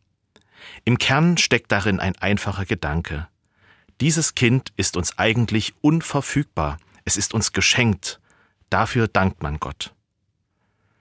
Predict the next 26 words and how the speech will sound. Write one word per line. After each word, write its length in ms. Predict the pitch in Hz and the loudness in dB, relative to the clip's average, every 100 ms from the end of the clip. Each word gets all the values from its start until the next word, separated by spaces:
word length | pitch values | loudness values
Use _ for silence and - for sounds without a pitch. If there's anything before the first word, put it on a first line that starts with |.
| _ _ _ _ | _ _ _ _
Dieser 300 | 151 156 156 | 0 2 2
Gedanke 520 | - 92 90 98 117 92 | 2 0 2 2 0 0
reicht 300 | 107 - 85 | -2 -2 -2
weiter. 460 | 80 80 64 76 - _ _ - - | -2 -4 -6 -10 -16 _ _ -20 -6
Ich 160 | 101 - | -2 -2
frag 340 | 92 120 - | 0 0 2
mich, 240 | 101 92 - - - | 0 0 -8 -16 -4
was 160 | 107 139 | 0 2
uns 220 | 117 - | 0 0
eigentlich 540 | 110 123 107 113 - | 0 0 0 -2 0
wirklich 360 | 90 - 139 90 | 0 0 -4 -4
verfügbar 600 | - 87 - 92 - 80 | -4 -4 -2 -2 -2 -4
ist 340 | 85 - - - - - _ | -2 -6 -8 -18 -20 -20 _
und 300 | 104 95 - - | -2 0 -2 -8
ob 180 | 85 90 | -6 -4
nicht 320 | 82 - - | -4 -6 -4
alles 400 | 101 123 95 - | 0 2 0 0
letztlich 540 | 95 - - 98 - - | -2 -2 -2 -2 -2 0
unverdiente 640 | 147 165 131 104 123 123 | 0 2 0 0 0 -2
Geschenke 480 | - - 117 139 107 | 0 0 0 0 -2
sind. 440 | 80 78 80 - - _ _ _ _ _ - | -2 -2 -4 -8 -16 _ _ _ _ _ 0
Auch 220 | 123 - | 2 2
Dinge, 440 | 151 147 151 143 | 2 4 4 2
die 180 | - 135 | 0 4
wir 240 | 139 - | 4 4
unser 440 | 147 196 160 90 | 4 4 6 2